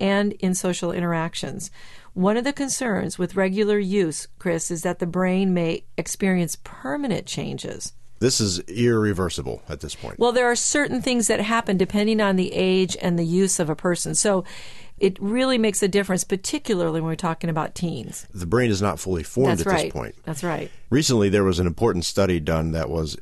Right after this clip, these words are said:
Speaker 2: reported in the Journal of Neuroscience that talked about the teen brain and pot use.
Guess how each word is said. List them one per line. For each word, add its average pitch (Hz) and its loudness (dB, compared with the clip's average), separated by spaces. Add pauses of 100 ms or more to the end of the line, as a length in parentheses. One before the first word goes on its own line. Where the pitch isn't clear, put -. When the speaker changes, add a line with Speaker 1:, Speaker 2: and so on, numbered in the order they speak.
Speaker 2:
reported 101 2
in 90 2
the 85 0
Journal 98 2
of 85 -2
Neuroscience 85 0
that 80 -4
talked 135 -2
about 92 2
the 85 -8
teen 95 0
brain 85 2 (400)
and 85 -6
pot 101 -2
use. - -8